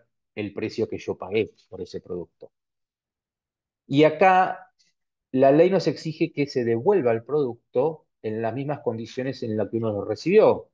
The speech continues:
Imaginemos que compramos un Smart T V que lo utilizamos durante diez días, vimos Netflix diez días en ese, en ese smartphone y lo devolvemos. Eh, en ese caso, el consumidor debería informar que el, el,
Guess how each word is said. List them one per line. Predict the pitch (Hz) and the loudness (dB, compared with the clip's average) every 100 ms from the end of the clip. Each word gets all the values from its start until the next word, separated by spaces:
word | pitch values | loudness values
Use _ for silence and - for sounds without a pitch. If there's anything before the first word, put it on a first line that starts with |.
| _ | _
Imaginemos | 104 101 113 117 123 - | -14 -12 -8 -6 -6 -8
que | 110 | -8
compramos | 104 95 117 113 104 | -8 -4 -2 -2 -4
un | 110 101 | -6 -6
Smart | 110 110 | -4 -4
T | 117 | -2
V | 160 | -2
que | 135 | -2
lo | |
utilizamos | 101 101 123 123 | -6 -6 -8 -6
durante | 107 101 | -4 -4
diez | 107 117 120 | -4 -4 -4
días, | 120 98 | -4 -4
vimos | 104 110 113 | -8 -10 -4
Netflix | 147 151 131 107 | -4 -4 -6 -4
diez | 117 | -4
días | 110 135 104 | -2 -2 -2
en | |
ese, | 107 - 107 | -4 -10 -8
en | 110 107 | -10 -12
ese | 117 - | -14 -12
smartphone | 117 139 123 113 | -6 -4 -4 -6
y | |
lo | 101 | -2
devolvemos. | 98 95 90 87 78 - _ _ _ _ _ _ _ _ _ _ - | 0 -2 -8 -12 -16 -20 _ _ _ _ _ _ _ _ _ _ 0
Eh, | 110 104 101 98 98 | 4 4 4 2 -2
en | 110 | -4
ese | 113 131 | -4 -2
caso, | 135 135 160 151 151 - _ | 0 0 2 2 0 -10 _
el | 110 | -8
consumidor | - - - 110 117 127 | -6 -8 -8 -4 0 2
debería | 120 113 113 117 196 107 117 | 2 2 0 -2 -6 -2 -2
informar | 107 - 104 107 131 117 - | -2 -8 -10 -2 0 0 -4
que | |
el, | 101 98 98 | -8 -8 -12
el, | 101 98 95 90 90 | -10 -8 -8 -12 -16